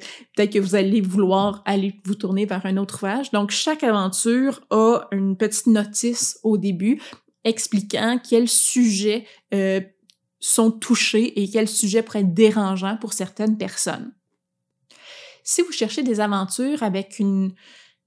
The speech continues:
narrative qui a un gros impact émotionnel, euh, avec, euh, des défis qui vont venir, euh, vraiment, euh,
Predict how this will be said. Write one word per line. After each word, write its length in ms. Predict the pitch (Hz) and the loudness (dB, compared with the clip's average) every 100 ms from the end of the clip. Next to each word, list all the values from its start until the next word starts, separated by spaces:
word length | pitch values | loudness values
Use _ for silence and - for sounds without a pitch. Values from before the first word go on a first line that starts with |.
| _ - | _ 2
narrative 1000 | 214 262 262 208 - 240 254 220 196 - _ _ | 4 4 0 -4 -2 2 4 2 0 -10 _ _
qui 220 | - - | -8 -4
a 60 | |
un 120 | 190 190 | -2 -2
gros 460 | 185 - 285 269 | -6 -4 -2 0
impact 340 | 233 208 208 208 | 0 0 -4 0
émotionnel, 800 | 196 190 190 190 190 208 214 214 - - - | 0 0 -2 -2 -2 0 -2 -4 -14 -20 -4
euh, 180 | 196 196 202 | -2 -2 -2
avec, 560 | 202 185 190 202 208 - | -4 -2 -2 -4 -6 -10
euh, 260 | 202 190 185 | -8 -6 -8
des 360 | 170 196 190 190 | -6 -4 -2 -2
défis 800 | 190 269 247 - 269 262 - - | 0 2 2 -2 0 0 -4 -20
qui 260 | - - 202 | -18 -2 -2
vont 200 | 196 196 | 2 0
venir, 580 | 190 202 202 214 220 214 | 2 2 2 2 2 0
euh, 180 | 190 190 | -4 -4
vraiment, 580 | 185 190 190 202 214 214 - - _ - | -4 -4 -2 -2 -2 -4 -10 -20 _ -6
euh, 160 | 190 | -4